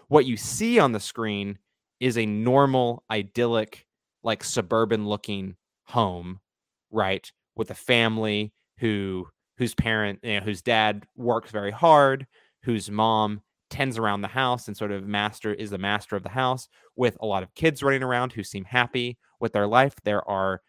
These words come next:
maids and nannies and servants, however you wanna frame it, that are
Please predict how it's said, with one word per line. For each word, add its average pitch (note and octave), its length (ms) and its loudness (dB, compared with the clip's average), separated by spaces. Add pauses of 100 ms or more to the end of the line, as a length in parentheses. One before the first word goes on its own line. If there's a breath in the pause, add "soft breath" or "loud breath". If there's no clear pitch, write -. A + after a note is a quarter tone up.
(200)
maids B2+ 440 2
and G2 140 -4
nannies A#2 440 -2
and A#2 80 -14
servants, A2+ 460 0
however G#2+ 300 -2
you G#2 100 -4
wanna G2 200 -8
frame A#2+ 300 -2
it, A#2 140 -4 (380)
that G#2+ 180 2
are G2 260 0